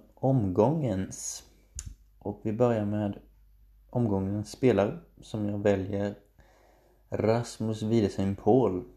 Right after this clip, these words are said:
som, eh, alltså slår till med ett hattrick och visar att han är att räkna med i år. Eh, och, eh, ja, det såg riktigt bra ut. Han gör mål på alla möjliga vis. Han, eh,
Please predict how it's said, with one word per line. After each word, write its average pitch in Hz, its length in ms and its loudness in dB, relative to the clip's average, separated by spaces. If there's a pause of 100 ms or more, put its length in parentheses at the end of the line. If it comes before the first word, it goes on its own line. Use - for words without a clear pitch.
som, 92 540 -6
eh, - 460 -8
alltså - 240 -10
slår - 240 -10
till 101 200 -6
med 98 100 -4
ett - 60 -12
hattrick - 500 -4
och 98 200 -6
visar 104 420 -2
att 87 420 -8
han 98 220 -4
är 95 80 -6
att - 160 -8
räkna 95 320 -4
med 92 280 -6
i 95 140 -4
år. 92 240 -8 (1300)
Eh, 92 520 -4
och, - 520 -10
eh, 107 560 -4
ja, 110 160 -2
det 123 120 0
såg 143 340 -2
riktigt 120 280 -6
bra 117 240 -2
ut. 120 140 -6
Han 113 340 -4
gör 117 80 -2
mål 113 220 0
på - 120 -2
alla 107 140 2
möjliga 104 300 0
vis. 104 260 -6
Han, 107 300 -4
eh, 104 380 -4